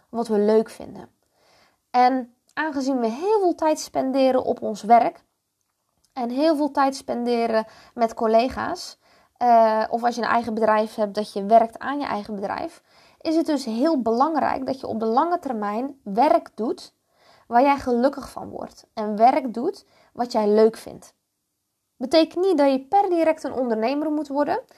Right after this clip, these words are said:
Betekent niet dat je per direct uit loondienst moet gaan of dat je gelijk ontslag moet nemen.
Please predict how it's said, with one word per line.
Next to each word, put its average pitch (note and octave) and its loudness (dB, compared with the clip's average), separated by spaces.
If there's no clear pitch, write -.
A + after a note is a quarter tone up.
Betekent C#4 -2
niet D4+ 0
dat C4+ 0
je B3+ -6
per D#4 2
direct A#3+ -2
uit G3+ -4
loondienst C#4 -2
moet C4+ -6
gaan C4 -4
of B3 -6
dat G#3+ -6
je A3 -14
gelijk G3+ -4
ontslag C4 -6
moet C#4+ -8
nemen. C#4 -4